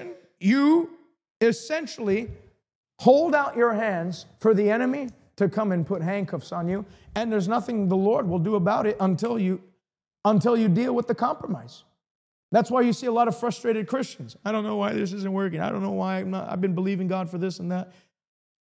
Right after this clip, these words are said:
Check, check your life. Do inventory. 'Cause perhaps there's something that you're doing that the enemy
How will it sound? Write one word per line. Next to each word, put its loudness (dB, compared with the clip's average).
Check, -8
check -10
your 4
life. 0
Do 2
inventory. -2
'Cause 2
perhaps 2
there's 0
something -4
that -2
you're 4
doing -4
that -2
the 4
enemy 0